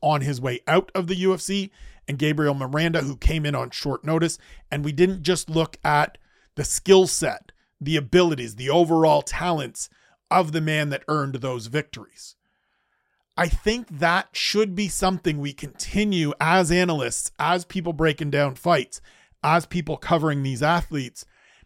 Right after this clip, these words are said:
that we dive into more. I know for myself, I need to do it even more than I do, not just go on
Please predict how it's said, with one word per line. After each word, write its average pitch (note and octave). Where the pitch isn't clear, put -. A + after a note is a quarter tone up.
that D#3+
we E3+
dive E3
into F3+
more. E3+
I B2
know D#3+
for F3+
myself, F3
I F#3
need G3+
to F3
do E3+
it -
even G3+
more F#3
than E3
I D3+
do, C#3
not E3
just F3
go E3
on D#3